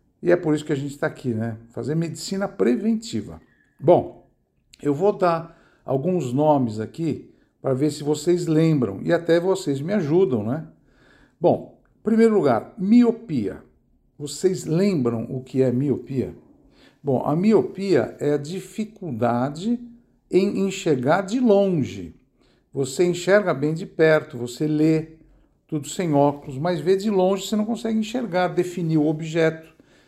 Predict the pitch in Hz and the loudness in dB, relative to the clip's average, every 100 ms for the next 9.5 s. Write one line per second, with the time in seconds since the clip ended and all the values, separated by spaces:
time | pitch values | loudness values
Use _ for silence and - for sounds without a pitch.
0 | _ 190 170 165 - - 185 180 160 160 | _ 0 2 2 -2 -8 -6 -2 0 -2
1 | 165 180 190 185 156 190 175 90 - _ | -4 -6 -6 -8 -6 0 2 2 -4 _
2 | - 135 131 147 147 160 170 175 208 214 | -12 -10 -6 -2 -2 -2 0 2 2 -2
3 | - _ - 196 170 180 160 165 175 170 | -14 _ -14 -10 -6 -6 -2 -2 -2 -2
4 | 156 175 165 196 - 233 143 135 135 - | 0 0 0 -4 -2 2 2 2 -2 -20
5 | _ _ _ - 131 139 135 139 131 127 | _ _ _ -6 -4 -4 -4 -4 -4 -4
6 | 147 131 120 113 - 151 147 147 185 185 | -6 -2 -2 -4 -2 0 0 -2 0 2
7 | 190 - 147 135 151 175 - - 139 139 | 0 -2 -4 0 0 -2 -6 -6 -6 -6
8 | 143 160 160 147 123 120 139 131 127 131 | -8 -12 -8 -2 0 0 -6 -6 -4 -4
9 | 143 123 95 - _ | -6 -8 -10 -16 _